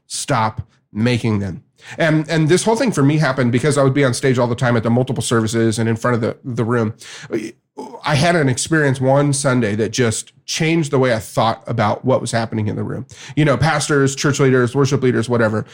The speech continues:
You're, you're up on stage every single weekend.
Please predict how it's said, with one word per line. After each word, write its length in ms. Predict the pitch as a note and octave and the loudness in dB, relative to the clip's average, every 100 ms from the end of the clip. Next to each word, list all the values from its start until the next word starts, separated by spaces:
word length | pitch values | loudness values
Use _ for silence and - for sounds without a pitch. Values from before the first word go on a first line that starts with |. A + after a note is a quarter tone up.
| - C3+ | -16 -2
You're, 340 | C3 A#2 A#2 | 2 2 -2
you're 200 | E3+ C3+ D3 | -2 0 0
up 140 | D3+ | 0
on 140 | D3+ | 0
stage 380 | C#3 C#3+ C3 B2+ | 0 2 2 2
every 180 | C3 B2 | 2 0
single 260 | B2+ B2 A2 | 0 0 2
weekend. 560 | A2 G#2 G#2+ G#2 G#2 | 0 0 -2 -2 -6